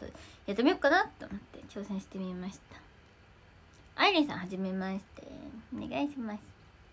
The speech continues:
ゆうかちゃんの、えー、嬉しい。フルパーさん好きのお友達さんが？ありがとう。嬉しいよ。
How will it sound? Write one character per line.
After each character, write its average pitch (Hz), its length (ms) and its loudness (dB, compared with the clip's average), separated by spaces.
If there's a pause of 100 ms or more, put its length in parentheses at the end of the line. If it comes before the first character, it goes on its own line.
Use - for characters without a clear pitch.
(880)
ゆ 285 120 4
う - 20 -2
か 254 120 6
ち 226 120 2
ゃ 196 40 6
ん 190 80 2
の、 196 200 2
え 269 120 12 (280)
ー、 - 20 10
嬉 381 180 12
し 494 120 4 (260)
い。 - 60 6 (1400)
フ 269 60 0
ル 285 140 4
パ 254 400 10
ー 240 40 -2 (220)
さ 240 260 6
ん 233 140 6
好 233 100 2
き 233 120 2
の 226 220 2 (420)
お 214 80 0
友 240 200 8
達 254 160 8
さ 269 140 10
ん 254 80 10
が？ 262 160 12
あ - 100 12 (320)
り 226 160 8
が 330 60 12 (600)
と - 60 0 (180)
う。 - 40 -6
嬉 277 320 2
し 320 180 6
い 302 40 8
よ。 302 520 10